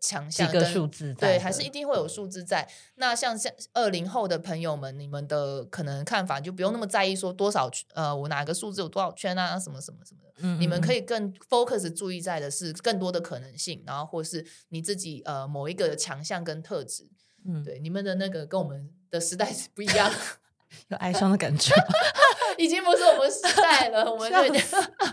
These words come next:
Speaker 1: <laughs> 对，所以大概零的话就是这样子，你们也不用太担心，OK？
Speaker 2: 好的，那请问我是国历算啊，还是农历算啊？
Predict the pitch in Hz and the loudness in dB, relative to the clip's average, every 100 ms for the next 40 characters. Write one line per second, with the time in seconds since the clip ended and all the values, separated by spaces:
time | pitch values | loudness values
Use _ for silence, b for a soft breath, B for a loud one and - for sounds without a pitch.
0 | - 359 254 - 605 494 427 226 208 196 | -2 -4 -4 -4 -2 0 2 4 6 4
1 | 202 202 190 185 190 180 175 175 190 240 | 4 4 2 4 4 4 4 2 4 4
2 | 247 214 175 165 180 170 160 143 135 - | 4 2 2 -2 -6 0 2 2 -2 -16
3 | _ _ 147 147 147 147 147 160 156 147 | _ _ -6 -2 -2 0 0 0 0 0
4 | 147 147 - 147 151 151 185 262 294 359 | -2 -2 -4 -2 -2 -2 0 2 4 0
5 | - - 180 202 247 302 262 - 196 233 | -6 -8 -4 -2 2 2 2 0 2 4
6 | 240 202 - - - 247 226 208 196 202 | 4 2 -4 -10 -8 -6 -6 -8 -6 -4
7 | 208 254 226 247 202 180 160 160 170 190 | -2 -4 -4 -2 0 0 0 0 0 0
8 | 151 160 180 - 170 135 - - | 0 -2 -6 -6 -6 -6 -10 -14